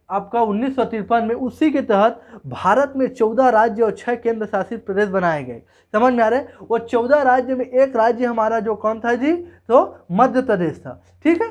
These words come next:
वो मध्य प्रदेश हमारा राज्य कब बना है? तो एक नवंबर सन उन्नीस सौ छप्पन को हमारा क्या हुआ? मध्य प्रदेश राज्य बना। समझ में आ रहा है? यही मध्य प्रदेश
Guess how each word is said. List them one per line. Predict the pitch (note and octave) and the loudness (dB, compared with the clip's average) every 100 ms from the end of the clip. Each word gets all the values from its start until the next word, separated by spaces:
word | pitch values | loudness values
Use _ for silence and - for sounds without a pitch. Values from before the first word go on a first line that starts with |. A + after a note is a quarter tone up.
| - | -8
वो | F#3 G#3+ | -6 -4
मध्य | G#3 B3+ C4+ | 0 0 0
प्रदेश | C4+ A3+ A#3+ B3+ | -4 -2 -2 -2
हमारा | A3 G#3+ A3 | 0 2 4
राज्य | G3+ A3 A3+ | 4 2 0
कब | G3+ G#3+ | -2 -2
बना | F#3+ G3 | 0 -2
है? | F3 G#3+ E4+ - - A3+ | -2 -2 -4 -8 -8 -6
तो | A3+ | -4
एक | G#3 A3 C4+ C#4 A3 | 4 6 8 6 -2
नवंबर | G#3 G3+ G#3 G#3+ A#3 G3+ | -4 -4 -2 -2 -2 -4
सन | G#3+ B3 F4 - - | 0 0 -2 -8 -16
उन्नीस | A3 A#3 B3 C4+ | -8 -4 -4 -4
सौ | A#3 | -6
छप्पन | G3+ F#3 F3+ A3 | -6 -8 -4 -4
को | G#3 G3 | -2 -2
हमारा | G3 F#3 F#3 | 0 2 0
क्या | F#3 F3+ | 0 0
हुआ? | F3 F3 C#4 E4+ - - | 2 4 4 2 -12 -12
मध्य | D#3 B3+ A#3 | 0 0 0
प्रदेश | A#3 F3 F3 D4+ - - - | -2 -2 0 0 -2 -16 2
राज्य | G#3 G3+ D3+ | 4 4 0
बना। | B2+ A#2 A2+ _ _ A#3 | -10 -16 -20 _ _ -2
समझ | C4+ | -2
में | C#4 | 2
आ | C4 | 2
रहा | C#4+ | 2
है? | D4+ - F#3+ | -2 -10 -6
यही | G3 C#4+ B3+ D#4 F4 - G3 | 0 4 6 4 4 -2 -6
मध्य | F#3 A#3 D#4+ D4 | 0 4 4 2
प्रदेश | C#4+ A3+ G#3 C#4 | -2 -2 0 -2